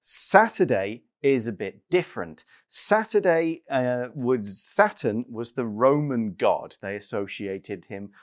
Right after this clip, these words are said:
with time. So Saturday is Saturn's day.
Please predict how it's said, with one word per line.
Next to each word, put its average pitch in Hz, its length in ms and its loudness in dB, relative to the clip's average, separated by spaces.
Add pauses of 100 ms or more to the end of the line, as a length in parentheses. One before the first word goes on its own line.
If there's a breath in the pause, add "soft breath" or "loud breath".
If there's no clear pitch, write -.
(140)
with 107 340 -4 (200)
time. 104 680 -4 (380 loud breath)
So 113 300 0
Saturday 139 680 -2
is 110 200 -4
Saturn's 131 460 -6
day. 92 300 -6